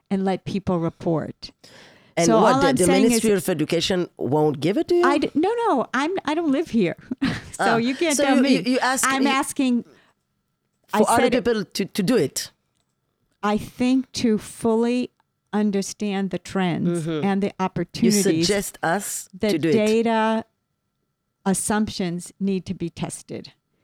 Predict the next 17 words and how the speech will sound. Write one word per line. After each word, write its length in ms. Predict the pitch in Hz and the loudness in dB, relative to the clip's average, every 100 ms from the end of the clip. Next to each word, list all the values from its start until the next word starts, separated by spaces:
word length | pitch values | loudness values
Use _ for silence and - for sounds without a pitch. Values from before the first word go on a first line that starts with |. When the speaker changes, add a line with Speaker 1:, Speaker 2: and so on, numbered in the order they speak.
| _ - | _ -8
Speaker 1:
to 100 | 202 | -6
describe 640 | 185 - - 202 208 214 | -4 -6 -4 -2 0 -2
the 80 | 233 | -2
patterns, 840 | - 214 190 175 160 180 190 - _ _ _ _ _ | -4 -2 0 0 0 -2 -4 -10 _ _ _ _ _
to 120 | - 202 | -6 -2
know 720 | 196 196 190 208 226 240 233 _ _ _ _ _ _ _ _ - | 2 2 2 2 2 0 -4 _ _ _ _ _ _ _ _ -2
what 260 | 190 214 | 0 0
the 100 | 220 | 0
relationships 880 | 196 180 175 190 - 196 - 175 - - 175 | 0 0 0 -2 -2 -4 -2 -4 -4 -8 -2
are 460 | 170 156 151 - _ _ | 0 0 0 -4 _ _
amongst 800 | 190 180 185 180 180 - - - _ _ _ _ _ _ _ _ _ _ _ _ _ - | -2 0 2 0 -2 -6 -12 -18 _ _ _ _ _ _ _ _ _ _ _ _ _ -2
the 160 | 185 | 2
important 640 | 185 180 - 214 202 185 - | 2 0 -2 -2 0 -2 -4
aspects 840 | 151 165 - - 247 285 - - - _ _ | -4 -4 -4 -6 -4 -4 -8 -18 -18 _ _
so 280 | - - 202 | -10 -2 -2
that 280 | 190 185 180 - | 0 -2 -2 -4
then 480 | 202 208 202 196 | -2 0 -2 -4